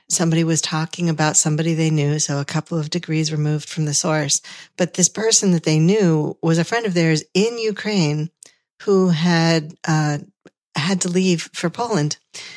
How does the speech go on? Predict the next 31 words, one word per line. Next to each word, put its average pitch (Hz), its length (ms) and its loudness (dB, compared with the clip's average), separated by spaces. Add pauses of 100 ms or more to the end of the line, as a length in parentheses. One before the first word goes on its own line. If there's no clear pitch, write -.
(180)
and 185 360 2
was 190 320 2
talking 208 460 -2
about 165 480 0 (320)
how 185 840 0 (100)
things 175 360 2
were 190 360 0
in 170 160 4
Ukraine 170 580 0
to 220 260 -4
their 196 220 2
family 180 580 -2
who 170 120 0
was 175 160 2
still 160 300 0
in 151 160 -2
Russia. 156 420 -2 (1500)
And 190 100 4
their 190 100 4
Russian 180 320 2
family 170 340 0
didn't 156 180 -2
believe 156 300 -4
them. 143 200 -4 (1500)
Their 180 180 4
Russian 185 420 2
family 175 420 2
did 185 240 0
not 180 260 2
believe 165 360 0
them 160 260 0